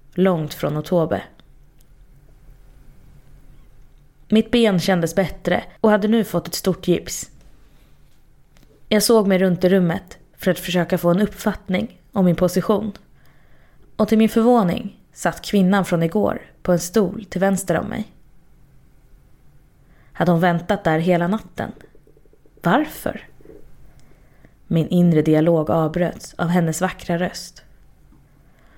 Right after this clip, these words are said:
"Åh, underbart, du är vaken." Hon verkade upprymd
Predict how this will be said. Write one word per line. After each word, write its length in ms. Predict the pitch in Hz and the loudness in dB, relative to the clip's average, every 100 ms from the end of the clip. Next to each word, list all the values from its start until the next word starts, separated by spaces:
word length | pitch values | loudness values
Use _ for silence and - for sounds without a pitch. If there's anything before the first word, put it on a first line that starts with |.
| _ - - | _ -20 -6
"Åh, 340 | - 294 185 156 - - | 4 4 4 0 -10 -2
underbart, 680 | 262 226 196 - 202 - - - | 4 4 4 0 0 -4 -16 0
du 120 | 196 | 2
är 40 | |
vaken." 540 | 214 220 185 - 226 160 - - _ _ _ _ - _ _ _ - - - _ - - - - - - - - - - - | 4 2 0 -6 -6 -8 -14 -20 _ _ _ _ -20 _ _ _ -20 -20 -20 _ -20 -20 -20 -20 -20 -20 -20 -20 -20 -20 -20
Hon 160 | - 185 | -2 0
verkade 320 | 160 151 156 | 2 2 0
upprymd 600 | 185 - - 190 165 185 | 0 -2 -2 0 0 -4